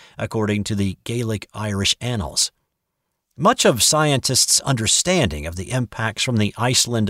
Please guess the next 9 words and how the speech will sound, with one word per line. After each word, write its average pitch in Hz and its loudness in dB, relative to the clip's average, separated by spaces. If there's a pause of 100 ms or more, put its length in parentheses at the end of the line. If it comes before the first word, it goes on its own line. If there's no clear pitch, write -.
volcano 104 2 (400)
were 156 0
found 196 4
during 233 2
the 170 4
historical 139 4
Ice 147 2
Core 131 0
Project, - 0